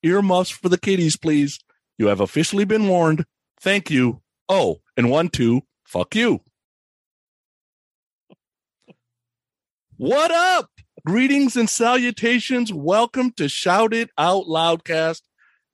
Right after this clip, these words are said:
Don't turn your radio dial. You're in the right place 'cause the album review crew is back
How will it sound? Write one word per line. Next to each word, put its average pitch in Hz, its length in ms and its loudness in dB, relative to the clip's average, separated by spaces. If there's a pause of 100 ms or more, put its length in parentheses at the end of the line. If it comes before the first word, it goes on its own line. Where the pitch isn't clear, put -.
Don't 214 300 2
turn 214 280 -2
your 202 140 2
radio 165 380 0
dial. 131 560 0 (200)
You're 110 120 -2
in 104 80 -2
the 104 80 0
right 147 260 0
place 147 540 -2 (240)
'cause 123 160 -2
the 131 180 -4
album 185 400 0
review 156 480 -2
crew 151 380 0
is 110 180 -2
back 143 540 -2